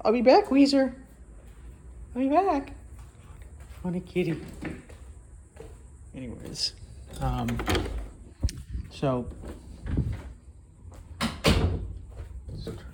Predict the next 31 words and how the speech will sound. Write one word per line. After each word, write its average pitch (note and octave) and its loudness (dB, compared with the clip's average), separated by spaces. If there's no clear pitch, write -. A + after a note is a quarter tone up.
this - -12
off. - -12
It'd E3 0
be F#3 2
harder F3+ 2
to C#3+ -6
do D3 0
this C3 -6
with, A#2+ -8
like, A#2+ -8
a A#2 -10
s-, - -12
with C3+ 0
a, B2 -4
with, C3+ -6
like, B2 -4
a D#3 -8
fan B2+ -10
right A2 -12
now B2 -12
because B2 -12
the C3+ -6
mic A#2+ -6
might A#2 -8
not A#2 -10
be A#2+ -6
able A2+ -10
to - -14
pick - -12
everything A2+ -12
up. - -10